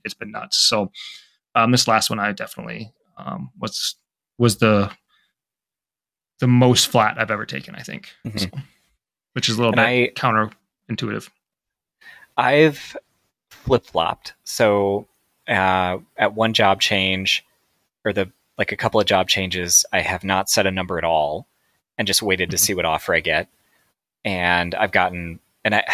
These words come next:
Speaker 2: <sighs> I am a, I am a terrible negotiator. And if I was a better negotiator and I was more willing to be a little bit more aggressive, I think I could probably <laughs> make more money than I do. But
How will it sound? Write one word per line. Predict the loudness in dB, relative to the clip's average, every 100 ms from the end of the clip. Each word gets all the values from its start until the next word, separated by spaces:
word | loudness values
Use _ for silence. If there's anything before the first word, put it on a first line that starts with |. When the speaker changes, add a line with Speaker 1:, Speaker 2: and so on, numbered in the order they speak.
| -2 -2
Speaker 2:
<sighs> | -6 -4 -2
I | 2
am | 2 2 0 0
a, | 0 -2 -2
I | -2
am | 0
a | -4 -4
terrible | -6 0 2 2 2 -2
negotiator. | -4 -4 -2 -2 -2 -4 -4 -6 -14 -20 _ _ _ -4
And | 0 0 0 -2
if | 0
I | 2
was | 2 0
a |
better | 0 0
negotiator | -2 -2 2 2 2 2 0 -2 -6
and | -8
I | -8
was | -6 -8
more | -8 -6 -6
willing | -6 -6 -4
to | -2
be | -2
a | -2
little | -6
bit | -10 -8
more | -6 -4 -4 -4 -6
aggressive, | -6 -2 0 2 4
I | 2
think | 2 0
I |
could | 0 -4
probably | -2 -2 0 0
<laughs> | 0
make | -2 _
more | -10
money | -6 -6 -6
than | -6
I | -8
do. | -6 -6 -8 _ _ _ _ _ _ _
But | 2 4 2